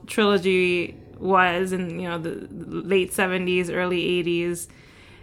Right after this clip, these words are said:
But you still get the, the innocence and the, the,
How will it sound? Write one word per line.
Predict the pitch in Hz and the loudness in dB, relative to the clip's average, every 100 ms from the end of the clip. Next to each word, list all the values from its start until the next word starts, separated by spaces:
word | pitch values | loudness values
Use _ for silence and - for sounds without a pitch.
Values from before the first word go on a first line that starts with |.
| - 147 | -14 -4
But | 190 196 | 4 6
you | 208 | 6
still | 214 220 202 | 2 4 4
get | 185 190 180 170 165 | 4 2 0 -2 -4
the, | 185 175 170 170 170 165 151 - | 0 2 0 0 -2 -4 -6 -10
the | 175 185 | -4 -2
innocence | - 226 220 220 220 190 185 190 - - - - | 2 4 4 2 0 -2 -2 -4 -6 -8 -8 -6
and | - 196 185 | -4 -2 -2
the, | 180 175 | -2 -4
the, | 180 180 | -4 -6